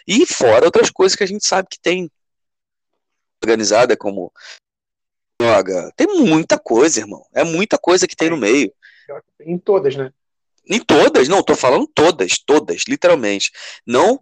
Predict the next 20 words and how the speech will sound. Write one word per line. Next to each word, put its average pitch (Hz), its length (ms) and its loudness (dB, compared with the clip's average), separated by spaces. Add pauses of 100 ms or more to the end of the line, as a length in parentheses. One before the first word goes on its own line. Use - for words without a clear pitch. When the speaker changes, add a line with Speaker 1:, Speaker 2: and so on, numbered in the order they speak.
(260)
Speaker 1:
todas 151 440 4
as 127 140 0
torcidas 120 340 0
organizadas. 131 340 0
Tem 110 100 -12
torcida, 143 400 0 (240)
pô, 117 140 2
tu 120 140 0
frequentou 127 600 2
a 90 80 -2 (1160)
La 110 120 4
Manguaça, 104 600 0
né? 110 160 0
Tu - 120 -18
conheceu, - 540 0
melhor 101 200 2
Speaker 2:
La 139 60 0
Speaker 1:
dizendo. 117 200 0
Speaker 2:
Manguaça. 127 240 -6 (1040)
Speaker 1:
Porra, 101 400 2